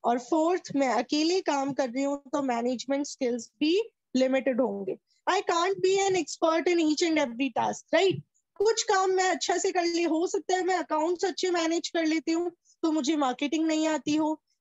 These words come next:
Marketing manage कर लेती हूँ तो employees के साथ dealing नहीं आती हो, तो ये कह रहे हैं कि management skills limited है,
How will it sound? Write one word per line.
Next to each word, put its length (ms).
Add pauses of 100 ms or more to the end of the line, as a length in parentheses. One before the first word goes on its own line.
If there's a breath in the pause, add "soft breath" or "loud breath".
Marketing 580
manage 360
कर 140
लेती 240
हूँ 140
तो 180
employees 460
के 140
साथ 240
dealing 320
नहीं 720
आती 220
हो, 80
तो 220
ये 340
कह 120
रहे 120
हैं 80
कि 120
management 560
skills 360
limited 400
है, 80